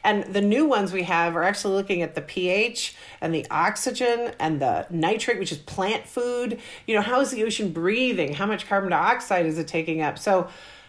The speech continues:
we're looking at planetary scale reorganization of certain systems. It's affecting our jet stream, our polar vortex. It's affecting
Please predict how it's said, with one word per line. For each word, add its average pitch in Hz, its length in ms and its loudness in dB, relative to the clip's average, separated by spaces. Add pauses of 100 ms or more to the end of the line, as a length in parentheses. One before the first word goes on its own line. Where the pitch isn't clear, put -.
(220)
we're 339 680 4
looking 262 460 2
at 175 560 2
planetary 269 720 2
scale 190 400 4
reorganization 190 960 2
of 160 60 -4
certain - 300 -2
systems. 220 720 0 (260)
It's 202 160 -2
affecting 220 480 0
our 147 120 2
jet 220 380 0
stream, 233 480 2
our 139 140 2
polar 175 400 2
vortex. 233 760 4
It's 175 140 -2
affecting 214 520 0